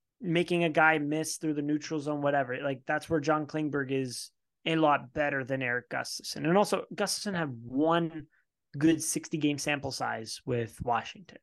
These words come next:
Like, that doesn't all of a sudden make him all-worldly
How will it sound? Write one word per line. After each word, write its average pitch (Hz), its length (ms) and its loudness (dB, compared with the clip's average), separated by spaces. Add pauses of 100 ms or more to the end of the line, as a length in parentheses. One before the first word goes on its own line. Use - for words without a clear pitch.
Like, 135 240 -10 (140)
that 147 140 0
doesn't 147 560 0 (300)
all 139 120 2
of 135 40 -4
a 135 60 0
sudden 135 280 0
make 131 200 0
him 127 140 -6
all-worldly 120 1000 -4